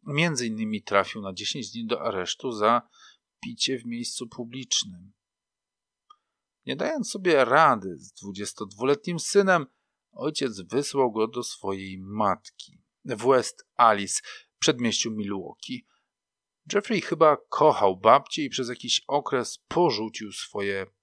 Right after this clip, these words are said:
hulaszcze życie, choć w jego duszy grasowały po cichu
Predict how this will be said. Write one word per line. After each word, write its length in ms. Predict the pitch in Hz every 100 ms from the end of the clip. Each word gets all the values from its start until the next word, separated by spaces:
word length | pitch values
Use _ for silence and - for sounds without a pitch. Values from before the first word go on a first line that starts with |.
| _ -
hulaszcze 680 | - 113 98 - - 107
życie, 480 | 101 120 135 - 123 - - - _ _
choć 540 | - 135 - - 113 101
w 40 |
jego 260 | 127 156 127
duszy 380 | 107 127 147 113
grasowały 840 | 104 117 160 - 131 107 120 110
po 240 | - - 101
cichu 680 | - 107 - - 101 98